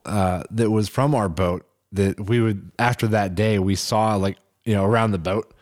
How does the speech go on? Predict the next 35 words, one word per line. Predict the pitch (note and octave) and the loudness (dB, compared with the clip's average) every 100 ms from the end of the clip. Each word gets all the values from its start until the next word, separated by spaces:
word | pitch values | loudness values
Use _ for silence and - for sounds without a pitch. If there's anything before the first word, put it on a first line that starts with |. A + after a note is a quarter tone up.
| - _ _ _ G#2+ | -20 _ _ _ -2
And | A2+ | 0
we're | B2 | 0
like, | - | 0
"Hey," | A3+ A3+ G#3+ G#3+ G#3 | -2 -2 0 -2 0
you | F3 | 0
know, | D#3 | 2
<laughs> | D3 | 0
like, | C3+ D#3+ - | 0 0 0
like, | F3+ - - | -2 -4 -2
give | C#3+ | 0
'em | C3+ | 0
high | B2+ C3 | 0 0
fives | A#2+ G#2+ A#2+ | 0 2 2
and | A#2+ | 0
stuff | B2+ A2+ | 0 0
'cause | A2+ | 0
we | A2 | 0
got | F#2+ | 2
hammered | G#2+ A2 A#2 | 0 0 2
with | B2 | 2
'em. | C3 C3 _ _ _ - | 0 -4 _ _ _ -8
But, | A2 G#2 A2+ | -6 -4 -2
uh, | |
yeah, | A2+ B2 | 0 2
that | A#2 C#3 | 2 0
was | C3 | -2
fun. | - B2+ B2 B2+ | -2 0 0 0
The | B2+ | -2
other | D3 F3 | 0 0
one | E3+ | 0
was | C3+ | 0
just | B2 | -2
a | A#2+ | -4
port | - A2 A2 G#2 | -2 0 0 0
day. | G#2+ A2 | 0 0